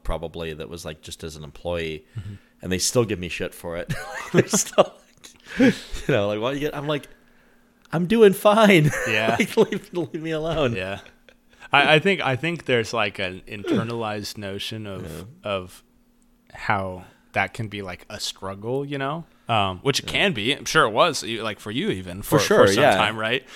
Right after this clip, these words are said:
Speaker 2: And I think they're, they're
Speaker 1: Starting a
Speaker 2: grasping
Speaker 1: new
Speaker 2: onto
Speaker 1: thing
Speaker 2: that,
Speaker 1: is always
Speaker 2: you know?
Speaker 1: a struggle. I mean, and
Speaker 2: But that's why you, you do it, because it matures and becomes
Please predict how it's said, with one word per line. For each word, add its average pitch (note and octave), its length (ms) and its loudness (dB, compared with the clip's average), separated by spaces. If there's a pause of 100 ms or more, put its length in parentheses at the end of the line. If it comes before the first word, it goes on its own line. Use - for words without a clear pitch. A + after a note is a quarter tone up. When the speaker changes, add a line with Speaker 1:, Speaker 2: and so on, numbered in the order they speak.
(280)
Speaker 2:
And D3 80 8
I D3 80 6
think D3 220 2
they're, G#2+ 180 0
they're A2 200 -4
Speaker 1:
Starting - 120 -14
a G#2 180 0
Speaker 2:
grasping A2 280 4
Speaker 1:
new B2+ 80 4
Speaker 2:
onto G#2 180 0
Speaker 1:
thing C3 120 0
Speaker 2:
that, G#2+ 120 -2
Speaker 1:
is G#2+ 60 -2
always F#2+ 240 0
Speaker 2:
you - 40 -6
know? F2 40 -8
Speaker 1:
a E2 40 -10
struggle. F2 440 -6
I F2 40 -8
mean, F2+ 200 -8
and F#2 180 -8 (1080)
Speaker 2:
But D3+ 140 2
that's F3 200 -4
why F#3 100 -2
you, C3 300 -2
you B2 200 -2
do E3 200 0
it, A#2+ 120 0
because G2+ 300 -8
it G#2+ 100 -12
matures G#2 520 -10
and G2 120 -12
becomes F#2 420 -12